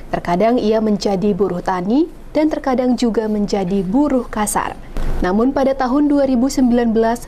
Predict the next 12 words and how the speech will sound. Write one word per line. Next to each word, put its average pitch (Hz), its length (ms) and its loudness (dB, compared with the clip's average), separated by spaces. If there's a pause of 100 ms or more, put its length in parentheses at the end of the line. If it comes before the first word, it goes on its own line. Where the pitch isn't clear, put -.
(120)
nasib 220 400 0
malang 190 480 0
menimpanya. 233 720 2 (480)
Dirinya 208 480 2
mengalami 214 400 2
kecelakaan 196 720 -2
hingga 294 320 2
harus 269 400 0
kehilangan 233 560 0
salah 285 400 -2
satu 226 400 -2
kakinya. 190 560 -2